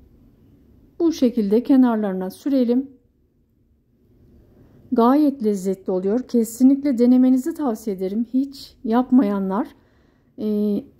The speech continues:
çok lezzetli oluyor. Hem de çocuklarınız eminim ki çok lez-, seveceklerdir. Okula giden çocuklarınız da beslenmelerine koyacaktır.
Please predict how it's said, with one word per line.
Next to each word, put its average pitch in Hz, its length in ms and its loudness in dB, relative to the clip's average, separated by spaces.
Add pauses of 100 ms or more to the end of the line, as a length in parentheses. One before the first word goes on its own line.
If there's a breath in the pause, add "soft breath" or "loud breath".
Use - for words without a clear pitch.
(140)
çok 311 260 -2
lezzetli 285 400 2
oluyor. 294 240 2
Hem 277 240 4
de 262 60 2
çocuklarınız 240 720 -2
eminim 233 440 4
ki 254 220 -6
çok 269 300 -4 (320)
lez-, 214 140 0
seveceklerdir. 233 1080 0 (800 soft breath)
Okula 285 280 2
giden 220 300 0
çocuklarınız 214 560 -2
da 277 100 0
beslenmelerine 220 840 0
koyacaktır. 214 760 -4